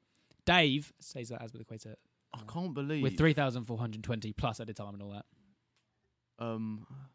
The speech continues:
Speaker 1: Steve Cook also
Speaker 2: yeah.
Speaker 1: equalled that, by the way, for
Speaker 2: so
Speaker 1: Bournemouth.
Speaker 2: did, um,
Speaker 1: Huh.
Speaker 2: Forster,
Speaker 1: For
Speaker 2: Ben,
Speaker 1: Southampton.
Speaker 2: and Fraser.
Speaker 1: And Ben as well, yeah. Both, both Forsters. Ben
Speaker 2: Ben
Speaker 1: Forster,
Speaker 2: Gibbs. Joel
Speaker 1: um,
Speaker 2: Ward, fun fact, for local listeners, he went to Bishop Luffer.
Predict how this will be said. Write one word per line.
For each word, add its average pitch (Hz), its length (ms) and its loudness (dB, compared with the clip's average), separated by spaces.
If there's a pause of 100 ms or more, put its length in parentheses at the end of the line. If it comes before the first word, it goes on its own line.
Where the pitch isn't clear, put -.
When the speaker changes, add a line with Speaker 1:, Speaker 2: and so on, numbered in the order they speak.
Speaker 1:
Steve - 300 2
Cook 240 260 8
also 175 380 8
Speaker 2:
yeah. 107 80 -2
Speaker 1:
equalled 135 260 0
that, 98 120 -4
by 120 60 -4
the 110 40 0
way, 107 80 -2
for - 100 -10
Speaker 2:
so 143 60 0
Speaker 1:
Bournemouth. 123 320 2
Speaker 2:
did, 120 80 -6
um, 113 340 -6
Speaker 1:
Huh. 139 60 -2 (100)
Speaker 2:
Forster, 113 680 -6 (300)
Speaker 1:
For 123 80 -12
Speaker 2:
Ben, 110 100 -4
Speaker 1:
Southampton. 117 540 -4 (720)
Speaker 2:
and 113 180 -4
Fraser. 107 520 -4 (200)
Speaker 1:
And 170 200 4
Ben 196 260 6
as 120 120 0
well, 147 220 2
yeah. 123 180 0 (240)
Both, 156 180 0 (320)
both 151 200 -8 (120)
Forsters. 156 320 -20 (600)
Ben 156 200 6
Speaker 2:
Ben 143 180 -2
Speaker 1:
Forster, 120 220 -4
Speaker 2:
Gibbs. 127 160 -4 (220)
Joel 175 160 2
Speaker 1:
um, 170 80 0
Speaker 2:
Ward, 143 280 0
fun 127 200 -4
fact, 147 440 -2
for 110 300 0 (360)
local 113 300 -6
listeners, 135 440 -8
he 127 100 -4
went 123 220 -6
to 127 140 -8
Bishop 127 320 -12
Luffer. 135 280 -10